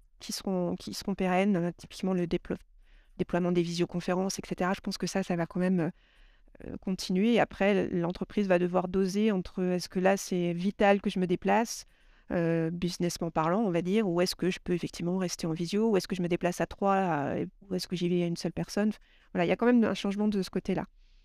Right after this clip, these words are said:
Sur la clientèle loisir, c'est encore plus, c'est, c'est encore faible. J'avoue que je pense qu'il y a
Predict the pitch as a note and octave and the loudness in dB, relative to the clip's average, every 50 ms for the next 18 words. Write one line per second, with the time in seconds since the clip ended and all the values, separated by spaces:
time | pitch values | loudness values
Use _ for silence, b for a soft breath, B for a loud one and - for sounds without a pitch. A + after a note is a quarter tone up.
0 | - - - - - - - - - - - A#3+ A3 G#3 G#3 - - A3+ A3+ A3 | -20 -20 -20 -20 -20 -20 -16 -12 -10 -4 0 4 4 4 4 4 2 0 2 2
1 | G#3+ - A#3 G#3+ G#3 G#3 G3+ G3+ G3+ F#3+ G3 G3+ G#3+ A#3 - - - F3+ E3+ - | 2 2 2 4 4 4 4 2 2 2 0 0 0 0 0 -2 -4 -4 -4 -4
2 | E3+ E3 - - - G3+ G3 G3 F#3+ F#3 F3+ F3+ F3 E3+ F3 F3+ F#2 F2+ F2+ - | -8 -12 -12 -16 -20 -20 -20 -20 -20 -20 -18 -16 -14 -10 -8 -6 -6 -6 -8 -8
3 | - - - - - - - - - G#3 - - G3 F#3+ - F#3+ - - - F#3+ | -10 -12 -14 -14 -14 -14 -12 -10 -8 -4 0 0 0 2 0 -2 -2 -2 -2 -4
4 | - - - - D#3+ E3+ F3 F#3 G3 G#3 F#3 - - F#3 E3 D#3+ b b b b | -2 -2 -2 -2 -2 -2 0 0 -2 -4 -4 -4 -4 -4 -2 -2 b b b b
5 | b - - - G#3 G3+ - - G3+ G3 F#3 F3+ F3 | b -10 -4 -2 -2 -2 0 0 2 4 4 4 4